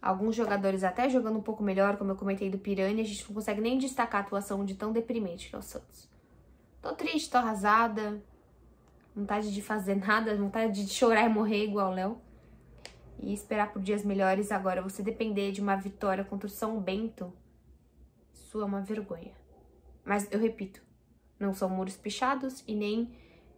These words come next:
agressividade em rede social que vai mudar isso. É uma gestão decente,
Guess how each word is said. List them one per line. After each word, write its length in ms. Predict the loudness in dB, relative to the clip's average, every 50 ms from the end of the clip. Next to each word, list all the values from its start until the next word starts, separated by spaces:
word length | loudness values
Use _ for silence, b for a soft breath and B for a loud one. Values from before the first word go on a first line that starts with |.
| _ -10 -6
agressividade 760 | -2 0 0 0 0 0 -2 -4 -2 2 4 4 4 4 2
em 40 | -2
rede 200 | -2 -4 -4 -4
social 360 | -6 -8 -6 -6 -6 -6 -6
que 100 | -8 -8
vai 160 | -10 -8 -8 -8
mudar 280 | -8 -6 -6 -4 -6
isso. 360 | -6 -8 -12 -16 -18 -20 -20 -20 -16 -14
É 80 | -12
uma 160 | -8 -8 -8 -4
gestão 420 | -4 -4 -4 -4 -2 -2 0 0
decente, 640 | 0 -2 -2 -2 -2 -2 -4 -6 -8 -12 -16 -16